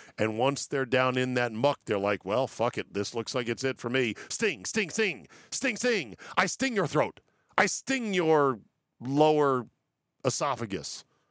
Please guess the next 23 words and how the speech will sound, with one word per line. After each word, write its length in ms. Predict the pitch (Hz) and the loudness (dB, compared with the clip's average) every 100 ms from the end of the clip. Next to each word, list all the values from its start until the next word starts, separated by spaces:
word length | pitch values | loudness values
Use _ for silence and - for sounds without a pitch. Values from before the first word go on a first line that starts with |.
| _ _ _ _ _ _ | _ _ _ _ _ _
I 120 | 147 | 0
sting 640 | 165 - - - 240 214 190 | 0 -4 -8 -4 -4 -2 0
your 320 | 170 156 117 _ _ | 4 2 0 _ _
belly 540 | 143 131 110 85 73 _ _ - | 2 4 2 -4 -10 _ _ -4
or 200 | 110 107 | -2 0
your 160 | 98 | -2
stomach." 580 | - - 101 85 - - _ _ _ _ _ _ _ _ _ _ _ _ _ _ _ _ _ _ _ _ _ _ _ _ | -4 -2 -2 -2 -10 -20 _ _ _ _ _ _ _ _ _ _ _ _ _ _ _ _ _ _ _ _ _ _ _ _
By 100 | 120 | 2
the 80 | 127 | 4
way, 100 | 123 | 4
Doug 280 | 110 139 135 | 4 2 2
Ford 280 | - 135 117 | 0 0 0
is 140 | 95 | -2
not 380 | 101 123 143 147 _ | 2 4 4 2 _
the 120 | 113 101 | -6 -6
same 560 | - 117 107 101 95 - _ _ _ _ - | -2 -2 -2 -2 -6 -12 _ _ _ _ -12
Ford 600 | - 143 120 95 85 87 _ _ _ _ - | 0 2 4 0 -2 -8 _ _ _ _ -4
politician 800 | - 120 113 - 120 - 87 73 _ _ _ _ _ _ - | 0 2 2 0 -2 -2 -8 -10 _ _ _ _ _ _ -4
in 160 | 110 107 | -2 -2
Canada 520 | - 143 131 98 87 | -2 0 0 -2 -2
who 100 | 104 | -4
was 260 | 98 - - | -4 -6 0
caught 280 | 135 117 | 2 2